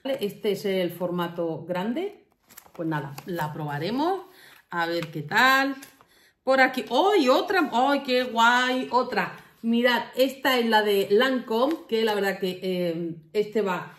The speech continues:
súper bien. Este me encanta, este serum. El triple serum, el Renergy. Este de aquí. Supongo que os sonará el bote. El bote es súper bonito, la verdad.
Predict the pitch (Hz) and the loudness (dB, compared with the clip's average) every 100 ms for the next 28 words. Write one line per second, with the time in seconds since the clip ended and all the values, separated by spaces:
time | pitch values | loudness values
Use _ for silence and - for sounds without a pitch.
0 | - - - - 247 254 226 190 180 196 | -20 -20 -14 -6 -4 0 0 0 2 2
1 | 220 240 202 196 - 214 208 190 185 180 | 2 0 -4 -6 -2 -2 0 0 0 -2
2 | - 196 214 220 214 214 202 - - 208 | 0 0 0 0 -2 -2 -4 -4 0 0
3 | 247 311 330 - _ _ _ _ - 240 | 2 0 -2 -10 _ _ _ _ -4 0
4 | 226 214 208 202 190 185 214 226 220 214 | 4 6 6 6 4 0 0 0 4 4
5 | 202 180 175 - 220 294 247 196 190 202 | 6 4 0 -2 -2 0 2 2 0 -2
6 | 214 214 269 359 370 - _ _ - 208 | -2 -4 -2 -2 -4 -14 _ _ -14 -8
7 | 214 - 185 175 160 160 269 370 - _ | -6 -4 -2 -2 -4 -4 -4 -4 -6 _
8 | _ _ _ _ 208 180 185 180 180 156 | _ _ _ _ -10 -4 -2 0 -2 -2
9 | 175 170 170 165 156 185 - 294 311 - | -4 -2 -2 -2 -4 -4 -2 -4 -4 -16
10 | - - 185 180 226 - 202 180 165 160 | -20 -10 -6 -6 -6 -8 -6 -6 -4 -2
11 | 160 160 240 175 160 208 302 | -2 -2 -4 -2 -4 -6 -8